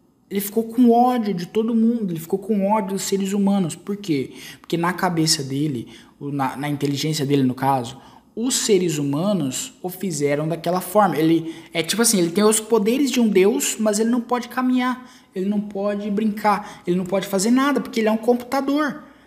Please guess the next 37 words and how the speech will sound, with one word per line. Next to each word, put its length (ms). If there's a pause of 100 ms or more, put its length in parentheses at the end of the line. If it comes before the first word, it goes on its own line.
(140)
Mesmo 320
que 100
ele 120
faça, 640
sei 180
lá, 160
uma, 340
uma 200
projeção, 840 (540)
é 100
uma 140
projeção, 600
não 180
é 220
ele, 460
entendeu? 540 (380)
Então, 600
com, 240
por 260
isso, 260
ele 100
ficou 180
com 320
ódio 260
da 60
raça 320
humana, 320
ele 140
exterminou 720
a 80
raça 280
humana, 480 (320)
a 140
não 140
ser 520
cinco 420
pessoas. 640